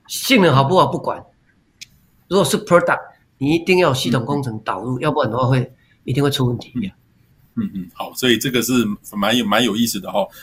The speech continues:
Speaker 2: 好，然后，呃，主任，你，你这样算是当太空中心主任，算是你的追梦吗？不过我知道你不是把这个太空中心主任当成你的一个，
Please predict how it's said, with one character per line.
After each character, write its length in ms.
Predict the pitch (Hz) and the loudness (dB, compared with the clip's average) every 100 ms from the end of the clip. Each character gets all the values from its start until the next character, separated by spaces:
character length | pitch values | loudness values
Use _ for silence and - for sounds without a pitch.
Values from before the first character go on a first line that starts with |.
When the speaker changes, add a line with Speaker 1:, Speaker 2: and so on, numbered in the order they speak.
| - | 4
Speaker 2:
好， 200 | 143 143 - - | 6 6 4 0
然 120 | 160 | 8
后， 320 | 226 233 - - _ 151 | 10 10 8 -2 _ 6
呃， 420 | 156 202 151 151 - _ - - | 10 12 10 8 0 _ -10 0
主 140 | 147 | 8
任， 140 | 269 | 8
你， 200 | 175 120 - | 8 4 -2
你 140 | 151 139 | -2 -2
这 180 | - 277 | 4 6
样 120 | 247 | 6
算 240 | - - | 6 6
是 340 | 180 226 190 175 _ _ _ | 4 2 0 -2 _ _ _
当 220 | 220 208 | 2 2
太 140 | 214 214 | 4 4
空 100 | 208 | 4
中 100 | 208 | 2
心 80 | |
主 100 | - | 2
任， 120 | 143 151 | 2 2
算 160 | 233 | 2
是 140 | 214 196 | 2 0
你 80 | |
的 120 | 117 120 | 0 -2
追 300 | - 160 156 | 0 0 2
梦 220 | 165 123 | 0 0
吗？ 200 | 101 104 | -2 -2
不 140 | 127 | 0
过 120 | 165 180 | 4 4
我 180 | 123 | 4
知 140 | 117 165 | 0 4
道 260 | 175 135 - - - | 6 6 0 -14 -4
你 220 | 127 123 | -2 -2
不 180 | - 151 | -2 -2
是 160 | 196 | 0
把 260 | - 107 202 | 2 2 2
这 120 | 165 | -2
个 120 | 139 | -4
太 140 | 139 143 | 0 0
空 80 | |
中 100 | 143 | 0
心 100 | 147 | -2
主 140 | 139 107 | -2 -2
任 160 | 127 | -2
当 140 | 123 127 | 0 -2
成 180 | 113 107 | -2 -6
你 80 | 92 | -8
的 200 | 98 104 | -6 -8
一 60 | |
个， 360 | 110 107 98 | -6 -4 -4